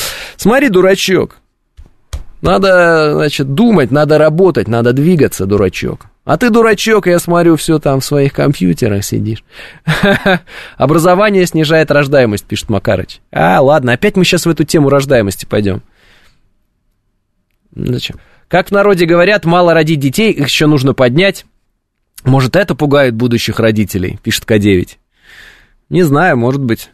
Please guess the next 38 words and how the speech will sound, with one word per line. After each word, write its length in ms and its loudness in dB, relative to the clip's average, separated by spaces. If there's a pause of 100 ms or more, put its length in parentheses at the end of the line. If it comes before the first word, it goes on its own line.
(140)
это 280 -4
их 120 -4
пугает. 480 -2 (1600)
«В 40 -20
коммерции 460 0
есть 200 0
выражение 500 2
«недорого» 520 2
и 40 0
«качественно». 460 -2
Это 160 -2
два 180 2
разных 340 0
договора», 540 2
пишет 300 -2
демонтажер. 640 0 (300)
«Женился 480 2
молодой 340 2
на 100 0
богатой 380 0
старушке, 540 0
и 20 0
когда 340 2
он 200 0
умер, 380 0 (280)
ей 220 0
достались, 580 0
э, 220 0
все 320 2
ее, 320 4
э, 640 -2
деньги». 480 0 (960)
Пишет 380 -2
И-, 360 -2
Игорь. 180 -2
Ну, 240 0
не 60 2
понял. 240 -2